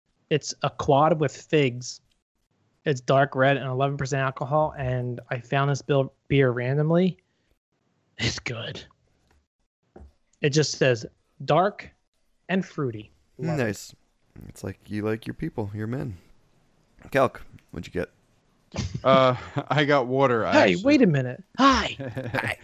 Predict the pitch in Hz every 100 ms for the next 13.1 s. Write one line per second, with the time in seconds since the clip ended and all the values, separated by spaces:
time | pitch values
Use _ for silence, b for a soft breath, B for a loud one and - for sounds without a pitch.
0 | B B 240 254 147 147 156 156 131 127
1 | 120 107 104 92 90 78 98 117 123 120
2 | 113 110 107 104 101 - - 120 113 107
3 | 107 104 - _ 160 90 - - 113 110
4 | 98 95 87 82 92 85 90 80 78 82
5 | - 82 76 90 104 90 127 123 113 107
6 | 98 101 87 87 80 78 90 80 80 -
7 | _ _ _ _ _ _ _ _ - 95
8 | 90 87 82 78 80 80 78 78 78 73
9 | 73 76 80 82 - - - - 151 131
10 | 139 147 120 151 110 110 117 123 131 135
11 | 127 110 - _ _ _ _ _ _ _
12 | _ _ _ _ _ 135 123 143 120 104